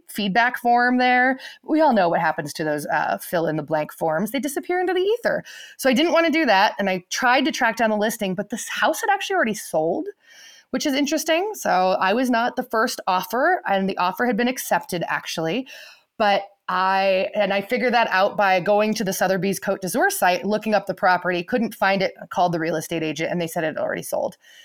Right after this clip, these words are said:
But if you know anything about November thirteenth, twenty fifteen, that was the day of the Bataclan attacks in Paris.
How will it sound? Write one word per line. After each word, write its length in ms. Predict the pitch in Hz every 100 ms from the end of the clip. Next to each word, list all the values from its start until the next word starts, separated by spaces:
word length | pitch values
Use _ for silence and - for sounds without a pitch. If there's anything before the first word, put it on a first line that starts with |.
| - - _ _ 175
But 500 | 269 277 - - - -
if 60 |
you 80 | 233
know 140 | 233 240
anything 260 | 247 269
about 200 | 233 233
November 340 | 226 220 226 220
thirteenth, 720 | 226 - - - 226 240 -
twenty 240 | 233 220
fifteen, 640 | 233 - - 370 311 294
that 180 | 214 -
was 160 | 214 202
the 80 | 208
day 160 | 226
of 80 | 226
the 60 | 220
Bataclan 420 | 370 392 247 220
attacks 540 | 220 226 339 - - _ - - -
in 240 | 220 247
Paris. 500 | 294 427 359 349